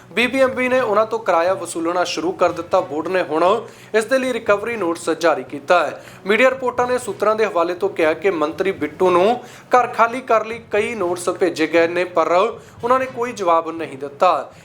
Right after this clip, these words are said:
ਇਸ ਕਬਜ਼ੇ ਕਾਰਨ ਬੋਰਡ ਨੇ ਇਹਨਾਂ ਘਰਾਂ ਤੇ ਜੁਰਮਾਨੇ ਦੀਆਂ ਦਰਾਂ ਲਗਾਉਣੀਆਂ ਸ਼ੁਰੂ ਕਰ ਦਿੱਤੀਆਂ। ਹੁਣ ਕਿਰਾਏ ਦਾ ਭੁਗਤਾਨ ਨਾ ਕਰਨ ਕਰਕੇ ਬੋਰਡ ਨੇ ਸਤਾਰਾਂ ਪੁਆਇੰਟ ਬਾਹਠ ਲੱਖ ਦਾ ਰਿਕਵਰੀ ਨੋਟਿਸ ਭੇਜਿਆ। ਜਿਵੇਂ ਕਿ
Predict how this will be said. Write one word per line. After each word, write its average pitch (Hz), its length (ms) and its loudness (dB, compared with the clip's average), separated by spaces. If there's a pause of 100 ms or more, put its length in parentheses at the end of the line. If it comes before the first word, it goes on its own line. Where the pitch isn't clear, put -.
ਇਸ 226 140 0
ਕਬਜ਼ੇ 247 360 0
ਕਾਰਨ 247 300 0
ਬੋਰਡ 190 260 -4
ਨੇ 220 140 -2
ਇਹਨਾਂ 202 280 0
ਘਰਾਂ 175 260 0
ਤੇ 175 160 -6
ਜੁਰਮਾਨੇ 160 480 -2
ਦੀਆਂ 170 220 -2
ਦਰਾਂ 151 240 2
ਲਗਾਉਣੀਆਂ 147 520 0 (420)
ਸ਼ੁਰੂ 269 260 0
ਕਰ 240 200 2
ਦਿੱਤੀਆਂ। 233 340 -2
ਹੁਣ 214 200 -2
ਕਿਰਾਏ 180 320 2
ਦਾ 196 140 0
ਭੁਗਤਾਨ 165 460 -4
ਨਾ 156 200 0
ਕਰਨ 160 280 -2
ਕਰਕੇ 170 600 0 (280)
ਬੋਰਡ 254 260 4
ਨੇ 262 120 -2
ਸਤਾਰਾਂ 208 320 0
ਪੁਆਇੰਟ 220 280 -4
ਬਾਹਠ 170 300 0
ਲੱਖ 170 260 -4
ਦਾ 175 260 2
ਰਿਕਵਰੀ 185 520 -6
ਨੋਟਿਸ 139 320 -6
ਭੇਜਿਆ। 165 420 2
ਜਿਵੇਂ 156 280 -2
ਕਿ 165 240 4